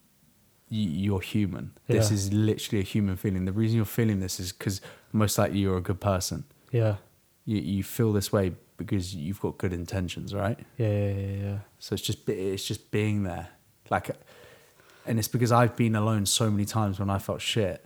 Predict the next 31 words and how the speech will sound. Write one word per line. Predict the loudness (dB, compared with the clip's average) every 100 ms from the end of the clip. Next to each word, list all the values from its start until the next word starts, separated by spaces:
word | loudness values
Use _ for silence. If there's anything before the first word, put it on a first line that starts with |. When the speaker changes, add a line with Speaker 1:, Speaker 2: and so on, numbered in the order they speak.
| -6
Speaker 2:
Yeah. | 0 0 -2 -8 _
Speaker 1:
And | -2 0
I've | 2
wanted | 2 2
someone | 0 -2 -2
there. | -2 0
Not | 4 4
that | 2
I've, | 0 0 -2
I, | -4 -6 -8 0
I | 2
could | 4
have | 2 2
reached | 2 2
out | 2 0
to |
so | -2 0
many | 2
people, | 2 2 2 -2 -4 -6 -18 _ _ _ _ _ _ _ _ _ _ _ _ _ -20 _ _
but | 0 0 -2
just | -2 4
no | 4
one's | 6 4
been | 2 2
there | 2
'cause | 0
I | 2
haven't | 2
made | 2 0
it | -2
apparent. | -2 2 2 0